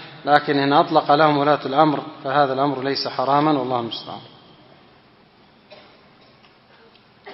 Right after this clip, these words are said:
إذا رأى ولاة الأمر تلاعب في ال-، في نقل الأوقاف فلهم أن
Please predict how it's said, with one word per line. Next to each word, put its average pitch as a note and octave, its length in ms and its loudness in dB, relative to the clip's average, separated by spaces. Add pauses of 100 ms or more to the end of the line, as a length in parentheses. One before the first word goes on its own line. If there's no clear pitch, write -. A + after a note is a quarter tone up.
(760)
إذا B2 240 -2
رأى B2 360 -2 (220)
ولاة A#2 300 -6
الأمر A#2+ 260 -6 (140)
تلاعب A#2 460 -4 (480)
في A#2 60 -16
ال-، G#2+ 680 -12
في A#2+ 180 -12
نقل B2 300 -6
الأوقاف A2+ 640 -4
فلهم A#2 380 -8
أن A2 260 -10